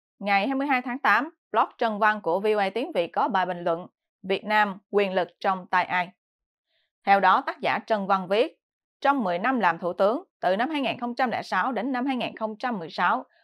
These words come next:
bất kể sự can gián của các chuyên gia, ông Nguyễn Tấn Dũng đã dốc gần như toàn bộ nội lực quốc gia vào những dự án của các tập đoàn nhà nước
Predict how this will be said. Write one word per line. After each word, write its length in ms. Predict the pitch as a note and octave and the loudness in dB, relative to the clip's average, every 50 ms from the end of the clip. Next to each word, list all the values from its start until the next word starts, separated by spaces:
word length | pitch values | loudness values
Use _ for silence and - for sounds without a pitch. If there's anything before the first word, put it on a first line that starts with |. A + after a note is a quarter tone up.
| _ _ _ | _ _ _
bất 260 | - C#4 G4+ - _ | -2 -2 -2 0 _
kể 200 | - F3 E3+ G#3 - | 4 4 4 4 2
sự 180 | - F#3 F#3 | -2 -4 -2
can 220 | - A3 G#3+ A3 G3+ | -2 -2 -4 -2 -2
gián 240 | G#3 G#3 A#3 F#4 | -2 -2 -2 -2
của 120 | - D#3 E3 | -4 -4 -2
các 220 | F#3 G#3+ A#3+ C#4 _ | 0 -2 -2 -2 _
chuyên 200 | - G3 G3 F#3+ | -4 -4 -4 0
gia, 320 | F3 F#3 F#3+ F3+ F3 E3 G3 _ _ _ _ _ _ | 0 2 2 2 0 -2 -6 _ _ _ _ _ _
ông 200 | - C4+ D4 C#4+ | 2 2 2 2
Nguyễn 200 | A3+ F3+ F3+ G#3+ | 0 -4 -4 -4
Tấn 160 | - C4 E4 D#4+ | -4 -4 -2 0
Dũng 280 | F#3 C#3+ D3+ A3 C#4+ D4 - _ | 0 0 0 -2 -6 -10 -10 _
đã 120 | F3 E3+ | -2 -2
dốc 220 | G#3 A3+ C#4 F4 F4 - F3 | -2 0 -4 -4 -4 -2 -2
gần 220 | F#3 F3 F3 F#3+ | -2 0 0 -2
như 120 | A3+ C#4 | -4 -4
toàn 300 | C#4+ - G3 E3+ E3+ E3+ | -2 0 0 0 0 2
bộ 160 | D#3 E3 F3 G3 | 0 0 2 2
nội 180 | G3 D#3 E3+ | 0 -2 0
lực 140 | G3 F3+ - - | -2 -4 -4 -4
quốc 120 | B3 C#4 - | -6 -6 -2
gia 320 | G3 G#3 G#3 G3 F#3+ F3+ F#3+ _ _ _ _ - | 0 2 2 2 2 0 -4 _ _ _ _ -2
vào 260 | F#3+ G3+ G3+ G3 G3 | 4 4 4 4 4
những 200 | F#3 F#3 B3 A#3 | 0 -4 -4 -4
dự 100 | F#3+ - | -4 -2
án 300 | - G#3 A3 B3 - - | -2 -2 -2 -4 -4 -6
của 100 | F#3+ F#3 | -10 -6
các 200 | - C4 D4+ - | -6 -6 -4 -4
tập 100 | - - - | -8 -8 -4
đoàn 260 | F3+ F3+ F3 F3 F3+ | -4 -2 -2 -2 -4
nhà 100 | E3 E3 | -8 -6
nước 300 | F3+ F#3+ A3 D4+ F4+ | -2 0 0 0 0